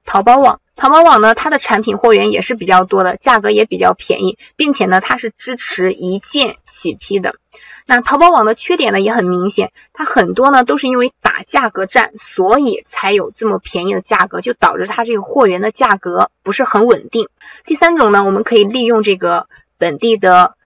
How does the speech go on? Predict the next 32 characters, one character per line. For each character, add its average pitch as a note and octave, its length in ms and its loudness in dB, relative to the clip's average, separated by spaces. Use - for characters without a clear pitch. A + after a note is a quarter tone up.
批 D4 140 -8
发 D#4 180 0
市 D#4+ 200 -6
场， - 320 -4
比 F#3 80 -4
如 G3 100 2
说， B3+ 380 2
呃， F#3+ 440 -4
像 A3+ 160 0
这 G#3 120 2
个 F#3 400 4
义 C4 100 -6
乌 C4+ 100 -4
小 - 220 -2
市 - 160 -6
场， A#3 160 -2
大 F#3+ 120 0
家 G3+ 100 0
是 G#3+ 80 -6
比 F#3+ 100 -8
较 F#3+ 160 0
熟 E3+ 260 -6
悉 F#3+ 160 -4
的。 F3+ 180 -6
如 F#3+ 140 -2
果 A3 140 4
你， F#3 180 0
你， F#3+ 260 -6
呃， F3+ 360 -2
你 F#3 180 -6
这 G3 160 -2
个， F3+ 260 -4